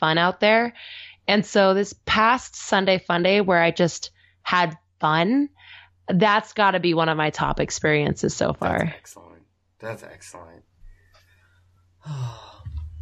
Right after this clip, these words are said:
Speaker 2: All right, let's talk sci-fi and fantasy.
Speaker 1: Yes, okay.
Speaker 2: <laughs>
Speaker 1: Deal. <laughs>
Speaker 2: So, just to start off, what is your,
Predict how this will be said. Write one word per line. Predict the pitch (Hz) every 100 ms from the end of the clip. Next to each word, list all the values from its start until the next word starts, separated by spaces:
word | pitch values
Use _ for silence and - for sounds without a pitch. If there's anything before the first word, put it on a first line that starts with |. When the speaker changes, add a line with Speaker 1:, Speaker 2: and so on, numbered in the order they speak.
| -
Speaker 2:
All | 147
right, | 151 131 127
let's | 156 -
talk | 196
sci-fi | 196 - 101 101 98 95 98 98 _ _ _ _
and | 123 110
fantasy. | - 90 90 95 - 95 95 95
Speaker 1:
Yes, | 196 196 208 180 - -
okay. | 196 170 170 180 - _ _
Speaker 2:
<laughs> | _ 123 127
Speaker 1:
Deal. | 214 220 170 160 - - -
<laughs> | 330 - 359 - - _
Speaker 2:
So, | - - 139 127 123 120 117 98 - _ _ _ _ _ _ _ _ -
just | - 131 -
to | 196
start | - 185 151
off, | 113 110 -
what | 117 123 143
is | 139 139 123
your, | 117 113 110 110 110 107 101